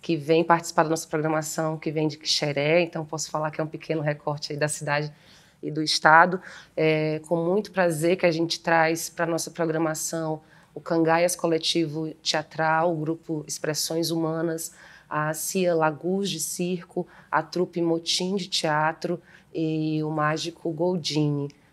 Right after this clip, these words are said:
Então, é, a nossa programação, ela é também presencial, trazendo esses grupos pra cena, pro Teatro do Dragão do Mar, mas também é virtual e também tem um lugar pra o pensamento e pra reflexão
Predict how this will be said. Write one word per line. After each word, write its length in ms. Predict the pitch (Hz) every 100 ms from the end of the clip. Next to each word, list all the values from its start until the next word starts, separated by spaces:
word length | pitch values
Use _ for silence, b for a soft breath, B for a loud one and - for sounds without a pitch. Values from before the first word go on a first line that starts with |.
| -
Então, 680 | 156 160 156 160 160 156 151
é, 420 | 151 151 147 147 -
a 80 | 151
nossa 220 | 160 180
programação, 640 | 170 156 160 156 - 156
ela 240 | 156 156 151
é 160 | 170
também 400 | 170 180 160 196
presencial, 800 | 214 196 165 170 - 156 151 170
trazendo 540 | 175 165 151 165 190 196
esses 200 | 170 156
grupos 440 | 160 185 - -
pra 160 | 160 160
cena, 400 | - 170 185 175
pro 120 | -
Teatro 360 | 180 165 170
do 40 | 170
Dragão 320 | 160 160 165
do 80 | 160
Mar, 400 | 160 156 156 B B B B
mas 240 | 185 190 -
também 520 | 220 220 208 233 208
é 180 | 202 220
virtual 760 | 233 - 208 180 165 185 208 B B -
e 280 | 175 180 175
também 300 | 185 175 196
tem 220 | 208 202
um 140 | 196
lugar 580 | 196 175 165 165 175 185
pra 140 | 180 175
o 60 |
pensamento 840 | 170 165 165 165 165 160 175 180 175
e 20 |
pra 140 | 165
reflexão 840 | 160 160 160 - - 180 190 240